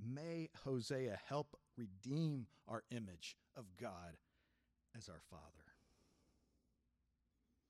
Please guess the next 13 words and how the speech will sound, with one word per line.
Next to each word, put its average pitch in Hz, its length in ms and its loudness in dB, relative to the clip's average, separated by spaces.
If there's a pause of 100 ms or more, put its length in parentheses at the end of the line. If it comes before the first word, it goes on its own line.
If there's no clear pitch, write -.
(880)
Perhaps 120 320 2
this 143 400 2
vulnerable 135 420 0
side 127 400 4
of 98 120 -4
God's 120 500 2 (460)
being 127 460 4
our 113 380 0 (840)
Father 110 320 4
is 101 160 0
nowhere, 113 600 2 (380)
nowhere 117 380 2
more 107 360 6